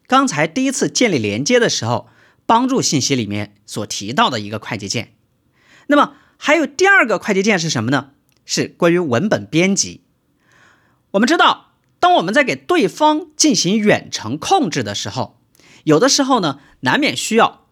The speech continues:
输入文本。什么意思呢？就是我们要在他的手机上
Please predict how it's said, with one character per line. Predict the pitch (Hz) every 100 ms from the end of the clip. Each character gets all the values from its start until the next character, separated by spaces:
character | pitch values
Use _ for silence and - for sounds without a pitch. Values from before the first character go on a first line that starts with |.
| _
输 | - 285
入 | 277 139
文 | 104 202
本。 | - - _ _ _ _ _ _
什 | -
么 | 180
意 | 277 330
思 | 254
呢？ | 254 220 220 _ _ -
就 | 349
是 | 294 - _ _ _ _
我 | 131
们 | 147
要 | 254 277
在 | 262 170 -
他 | - 285 302
的 | 311
手 | - 113
机 | 101 117
上 | 156 127